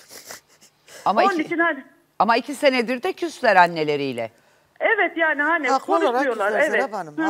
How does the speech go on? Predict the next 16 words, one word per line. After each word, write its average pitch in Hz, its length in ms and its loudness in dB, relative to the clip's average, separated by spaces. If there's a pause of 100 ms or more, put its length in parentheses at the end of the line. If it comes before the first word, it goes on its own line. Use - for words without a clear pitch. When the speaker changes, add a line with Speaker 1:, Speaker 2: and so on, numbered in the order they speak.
Speaker 3:
Hak-, 415 140 -10 (260)
haklı 240 300 -2
olarak 233 360 -2
küsler. 175 500 -8 (420)
Ben 269 120 -8
çocuklarıma 214 540 -6
kızmıyorum. 208 480 -16 (380)
Türkiye 294 340 -6
önünde 262 300 -4
de 277 60 2
özür 233 460 -4
diliyorum. 208 300 -8 (280)
Hepsinde 262 600 -4
de 294 40 -2
özür 233 500 -2
diliyorum. 214 340 -10